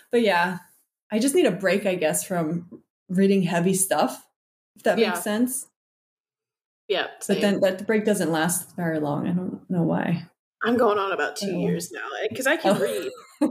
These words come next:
Speaker 2: I can read, but when I'm in my dry
Speaker 1: Mm-hmm.
Speaker 2: spell, it's a real dry spell. <laughs>
Speaker 1: Oh. <laughs>
Speaker 2: There was, during covid, I lived by a park, uh,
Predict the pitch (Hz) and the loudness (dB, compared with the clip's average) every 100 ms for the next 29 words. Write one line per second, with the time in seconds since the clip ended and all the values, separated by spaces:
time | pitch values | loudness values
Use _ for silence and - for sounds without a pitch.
0 | - - 285 320 - 494 392 - - - | -4 -4 0 0 -2 -8 0 0 0 -8
1 | - 220 _ _ 220 196 214 214 220 240 | -12 -16 _ _ -2 0 0 0 2 4
2 | 220 208 190 190 185 - 175 170 - 214 | 6 6 4 2 0 -8 -6 -4 -4 -4
3 | 180 170 - - - - - - - - | -6 -8 -6 -6 -6 -8 -6 -6 -4 -6
4 | - 330 349 359 - - - 233 202 277 | -2 -4 -4 -8 -8 -10 -6 0 2 2
5 | 571 453 - 415 - - - 285 339 359 | 2 0 2 0 0 -2 -4 -4 0 0
6 | - - 262 262 330 392 - - 208 233 | -2 -4 0 2 2 2 0 -2 0 2
7 | 220 196 185 - 196 214 214 214 214 208 | 4 2 0 0 0 2 0 0 0 2
8 | 196 - 185 190 - - _ - - - | 0 -2 2 2 0 -8 _ -20 -20 -20
9 | - - - 202 185 | -20 -10 0 2 2